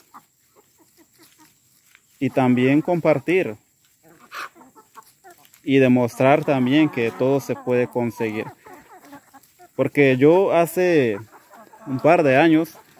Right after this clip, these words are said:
no tenía esta cantidad de, de aves, tampoco tenía el interés, pero poco a poco fui viendo los beneficios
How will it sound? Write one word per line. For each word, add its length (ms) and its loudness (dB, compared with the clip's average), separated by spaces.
no 140 -8
tenía 440 0
esta 220 -4
cantidad 640 2
de, 340 0
de 180 -4
aves, 540 2
tampoco 480 -6
tenía 360 -2
el 80 0
interés, 600 -2
pero 380 -4
poco 180 0
a 60 6
poco 320 0
fui 220 2
viendo 600 2
los 220 -6
beneficios 800 0